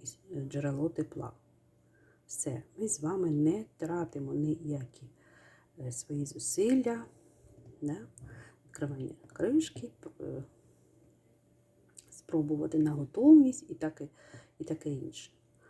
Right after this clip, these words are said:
Далі ми з вами можемо цей посуд залишати у спадок, тому що він має,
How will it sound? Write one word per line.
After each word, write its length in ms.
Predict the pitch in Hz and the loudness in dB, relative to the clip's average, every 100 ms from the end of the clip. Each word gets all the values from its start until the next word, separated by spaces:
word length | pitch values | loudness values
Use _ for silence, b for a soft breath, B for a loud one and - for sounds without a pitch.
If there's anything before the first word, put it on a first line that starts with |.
| B B B B B B B _ - | B B B B B B B _ -8
Далі 560 | 151 220 320 185 131 - _ _ _ - - _ _ _ _ _ _ _ - | -2 6 6 6 0 -8 _ _ _ -20 -20 _ _ _ _ _ _ _ -6
ми 260 | 156 151 131 | -2 -2 -2
з 140 | - 127 | -6 -10
вами 540 | 135 170 247 254 170 123 - _ _ b b b b - | -10 -8 -6 -8 -8 -14 -16 _ _ b b b b -10
можемо 840 | 135 131 143 226 247 151 135 131 - | -6 -2 -2 -2 -4 -6 -4 -6 -8
цей 580 | - - 170 170 139 - - | -8 -8 -8 -6 -6 -8 -12
посуд 600 | 139 196 240 226 - 139 | -8 -4 -2 -4 -8 -6
залишати 640 | 147 147 147 - 180 - 160 | -4 -4 -6 -8 -10 -4 -4
у 180 | 165 | -4
спадок, 500 | 151 - 175 165 120 - - B B B - | -10 -8 -8 -6 -6 -8 -20 B B B -4
тому 200 | 151 160 | -2 -2
що 180 | - | -2
він 320 | 147 170 151 143 | 2 2 2 0
має, 520 | 156 214 220 113 | -2 -4 -8 -10